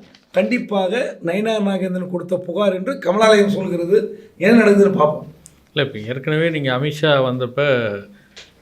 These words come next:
Speaker 2: அண்ணாமலை கிட்ட இந்த வார் ரூம்லாம் க்ளோஸ் பண்ணணும், இருக்கக்கூடாதுன்னு சொன்னீங்கன்னாரு.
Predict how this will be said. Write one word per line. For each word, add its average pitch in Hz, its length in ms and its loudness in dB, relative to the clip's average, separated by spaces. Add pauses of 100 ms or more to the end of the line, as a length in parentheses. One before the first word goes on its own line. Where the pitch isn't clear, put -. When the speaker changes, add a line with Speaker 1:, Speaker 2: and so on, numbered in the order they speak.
(120)
Speaker 2:
அண்ணாமலை 143 420 0
கிட்ட 135 240 2
இந்த 123 200 0
வார் 139 320 2
ரூம்லாம் 139 340 0
க்ளோஸ் 139 300 0
பண்ணணும், 120 420 -2
இருக்கக்கூடாதுன்னு 120 640 -2
சொன்னீங்கன்னாரு. 101 480 -8